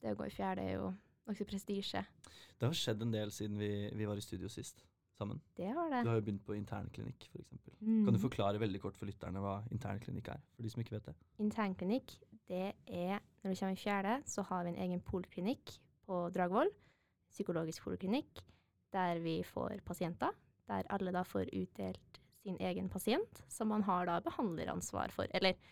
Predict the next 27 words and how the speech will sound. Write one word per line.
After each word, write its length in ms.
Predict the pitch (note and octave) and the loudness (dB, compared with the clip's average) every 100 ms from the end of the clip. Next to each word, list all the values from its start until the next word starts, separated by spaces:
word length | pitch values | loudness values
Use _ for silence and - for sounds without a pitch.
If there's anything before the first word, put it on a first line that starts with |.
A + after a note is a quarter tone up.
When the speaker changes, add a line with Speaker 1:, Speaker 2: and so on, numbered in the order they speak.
| - - - | -20 -2 2
Speaker 1:
teknisk 240 | A#3 G3+ | 4 4
sett 160 | G3+ A#3 | 4 4
ikke 240 | A3 - | 2 4
ansvar, 400 | G3+ G3 - F3 | 4 4 4 4
vi 60 | F#3 | 6
har 140 | F#3 | 6
jo 80 | F#3 | 6
veileder 500 | G3+ G#3 G3 E3+ F3+ F#3 | 6 4 4 2 2 2
også 180 | - | 2
som 80 | F#3 | 2
hjelper 280 | G3 G3 G#3 | 2 4 2
oss, 200 | C#4+ - | 2 4
men 160 | A#3+ A#3+ | 6 8
det 100 | A3+ | 8
er 40 | |
vi 120 | F#3+ | 4
som 140 | F#3+ F#3 | 2 0
gjennomfører 720 | F3 - G3+ - - - - - | 0 -2 -2 -2 0 -2 -4 -12
terapien 640 | - G3 G3 - E3+ F#3+ A3 | 0 2 2 0 2 6 6
da. 80 | - - - _ _ _ _ - _ - | 4 -4 -20 _ _ _ _ -20 _ -4
Så 40 | A#3 | 0
det 100 | D#4+ | 2
er 120 | B3+ | 2
jo 60 | - | 0
spennende, 600 | - - F#3 E3 D#3+ E3+ - _ _ - | -4 0 0 2 -2 -4 -14 _ _ -6
veldig 220 | G3+ F#3 | -4 0
nervepirrende, 520 | D#3+ - - - - | 0 -2 -4 -8 -8